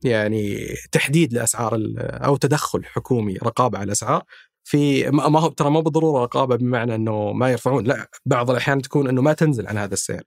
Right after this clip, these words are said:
حماية لل-، للمنافسة. وكان في، وهذا ال-،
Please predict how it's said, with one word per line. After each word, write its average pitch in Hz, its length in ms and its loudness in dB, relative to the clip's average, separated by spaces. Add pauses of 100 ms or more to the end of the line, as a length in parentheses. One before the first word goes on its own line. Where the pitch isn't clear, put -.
(160)
حماية 135 420 2
لل-، 104 580 -6
للمنافسة. 113 640 -2 (640)
وكان 202 380 4
في، 220 580 -2
وهذا 151 380 2
ال-، 120 540 -8